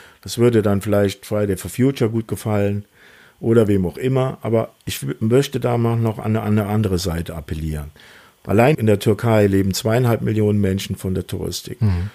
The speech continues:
Speaker 1: In Ägypten, Tunesien sind dreißig Prozent des Bruttosozialproduktes,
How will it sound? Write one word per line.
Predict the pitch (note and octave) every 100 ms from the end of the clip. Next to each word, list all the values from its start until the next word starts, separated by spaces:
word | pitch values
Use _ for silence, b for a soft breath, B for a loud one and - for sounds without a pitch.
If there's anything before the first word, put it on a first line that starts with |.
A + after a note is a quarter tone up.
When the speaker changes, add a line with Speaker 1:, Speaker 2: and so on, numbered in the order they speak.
| _ -
Speaker 1:
In | G#2+ G2
Ägypten, | F#2+ - F#2+ D3+ - D3+ B2
Tunesien | B2+ A2+ A2+ G2+ G#2 F#2+
sind | F#2+ F2+
dreißig | G#2 B2 C#3+ -
Prozent | C3+ A#2+ A#2 A2+ -
des | -
Bruttosozialproduktes, | B2 A#2 G2+ G2+ - A2 A2+ G2 E2+ E2+ - A#2 -